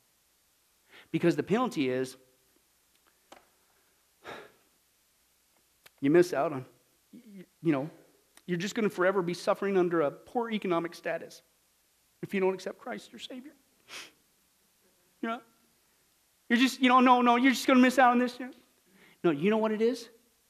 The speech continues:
Why was Jesus sacrificed? To save us from the wrath of God. What is the wrath of God? The wrath of God is what we're all under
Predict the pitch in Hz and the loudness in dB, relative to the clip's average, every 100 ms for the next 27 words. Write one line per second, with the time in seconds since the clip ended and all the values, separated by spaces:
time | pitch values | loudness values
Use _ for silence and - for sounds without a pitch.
0 | _ _ _ _ _ _ _ _ _ _ | _ _ _ _ _ _ _ _ _ _
1 | _ _ _ - 156 202 196 220 196 180 | _ _ _ -8 -4 -4 -4 -6 -8 -8
2 | 202 202 214 220 220 _ _ _ _ _ | -8 -6 -8 -8 -10 _ _ _ _ _
3 | - 139 - - 165 165 165 - _ _ | -18 -16 -14 -12 -10 -10 -12 -14 _ _
4 | - 120 107 104 113 - - - - _ | -20 -18 -18 -20 _ -20 -18 -20 -20 _
5 | _ _ _ _ _ _ _ _ - - | _ _ _ _ _ _ _ _ -20 -20
6 | - 170 233 226 147 - - _ - - | -14 -10 -8 -10 -14 -20 -20 _ -20 -20
7 | _ _ _ _ _ _ _ - - - | _ _ _ _ _ _ _ -20 -10 -6
8 | 147 175 262 - 147 175 208 151 143 - | -4 -4 -6 -8 -10 -8 -8 -8 -10 -8
9 | 170 156 143 175 202 156 208 131 | -6 -6 -4 -4 -4 -4 -6 -8